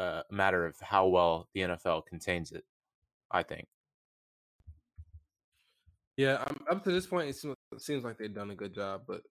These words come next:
Speaker 2: um, we'll see. I mean, I guess it, it's something you have to monitor. If it, if it does get worse, though, at some point they're gonna have to just pause and try to figure something out or just have a reset. Um, like, if,
Speaker 1: Yeah.
Speaker 2: um, if, like, if it gets to, like, N F L,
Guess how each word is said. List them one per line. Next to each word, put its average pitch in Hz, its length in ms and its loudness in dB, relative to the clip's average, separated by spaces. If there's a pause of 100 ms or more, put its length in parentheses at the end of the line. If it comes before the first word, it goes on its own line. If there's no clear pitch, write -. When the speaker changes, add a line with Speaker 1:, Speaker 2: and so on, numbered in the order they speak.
(380)
Speaker 2:
um, - 360 -12 (1160)
we'll 113 100 -2
see. 98 300 -8 (160)
I - 20 -8
mean, 123 100 2
I 131 40 4
guess 131 160 0
it, 127 180 -2
it's 127 160 0
something 123 240 2
you 117 100 2
have 107 120 -2
to 107 60 -6
monitor. 110 480 -4 (500)
If 117 160 2
it, 139 100 2
if 147 120 6
it 160 80 6
does 135 260 6
get 113 140 4
worse, 104 240 2
though, 98 120 0
at 101 100 -2
some 110 160 2
point 98 160 -4
they're 101 100 -2
gonna 98 160 -6
have 98 140 -8
to - 80 -20
just 95 260 -10
pause 95 340 -4
and 92 160 -6 (880)
try 165 160 4
to 160 80 4
figure 156 200 2
something 151 260 4
out 143 80 2
or 110 80 0
just 117 220 -4
have 113 160 0
a 107 40 -4
reset. 113 440 -4 (100)
Um, 98 400 -6 (240)
like, 127 260 2
if, 123 120 4
Speaker 1:
Yeah. 123 300 6
Speaker 2:
um, 120 100 -2 (380)
if, 123 180 0
like, 117 180 4
if 127 140 4
it 156 80 6
gets 143 220 2
to, - 60 -2
like, 104 120 2
N 113 120 2
F 107 140 -4
L, 107 240 -2